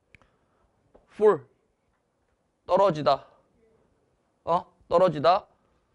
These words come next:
자, 그 회사들은 판매할 더 많은 제품을 얻습니다. 그리고 각각의 제품의 가격은 fall, 떨어집니다. 가격이 더 싸진다는 얘기지? 됐어, 여기까지? 음, 아무 하자 없어, 지금.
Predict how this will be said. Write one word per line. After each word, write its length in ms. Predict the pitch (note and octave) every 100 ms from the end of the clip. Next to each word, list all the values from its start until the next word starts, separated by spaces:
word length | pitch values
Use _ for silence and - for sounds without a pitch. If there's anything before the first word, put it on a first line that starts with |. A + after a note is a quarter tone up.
| _ _ _ _ _ _ _ _
자, 340 | - E3 D3+ D#3
그 180 | - G3+
회사들은 920 | A3 G#3+ A3 F#3+ F#3 F3 G3 F3+ C3 -
판매할 720 | B3+ B3 A#3 A3+ A3 G#3 G3+
더 180 | F3+ F3
많은 420 | D3+ D#3 F3+ F3+
제품을 460 | E3+ D#3 F3 F3+
얻습니다. 600 | C3+ B2+ D#3+ D3 C#3+ C#3+ - -
그리고 640 | E3 E3+ D3+ E3 E3 - - _ -
각각의 540 | D3 D3 F3+ F3 F3
제품의 500 | - C#3+ - E3 D#3+
가격은 760 | - - C3+ C3+ D3+ B3 C#4 - _ _ -
fall, 300 | F#3+ C3 G2 _
떨어집니다. 520 | - G#3 F#3 D3+ A2+ A2+ _ _ _ _ _
가격이 320 | F3 F#3 G3
더 80 | F#3
싸진다는 500 | - G3+ G3 G#3 E3+
얘기지? 360 | E3+ D#3+ G#3 - _ _ _ _ _ _
됐어, 200 | - E3 F3
여기까지? 420 | E3+ E3+ F#3+ G3 _ _ _ _ -
음, 100 | A2
아무 180 | C3+ E3
하자 180 | G3 E3
없어, 180 | C#3+
지금. 460 | D#3 D3 E3+ G#3+ A#3+